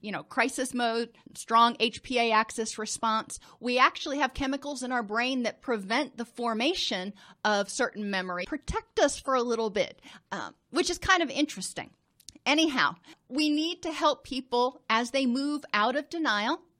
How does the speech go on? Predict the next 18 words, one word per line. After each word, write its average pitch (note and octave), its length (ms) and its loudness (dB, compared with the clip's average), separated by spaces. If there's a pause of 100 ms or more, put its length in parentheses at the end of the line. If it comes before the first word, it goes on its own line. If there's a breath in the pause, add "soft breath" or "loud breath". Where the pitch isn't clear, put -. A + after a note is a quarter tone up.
gradually C4+ 680 4
start A3 500 0
facing G3+ 520 -6
the F3+ 100 -4
loss. F#3+ 520 0
And G#3+ 280 -4
when, A#3 260 -2 (380)
when C4 200 2
somebody's D4 460 0
ready A#3+ 300 0
to A3+ 100 -6
do A#3 260 -2
it A#3+ 220 4 (240 soft breath)
varies A3 540 0
from F3+ 240 -8
person G#3 420 -6
to G3+ 80 -10
person. - 540 -8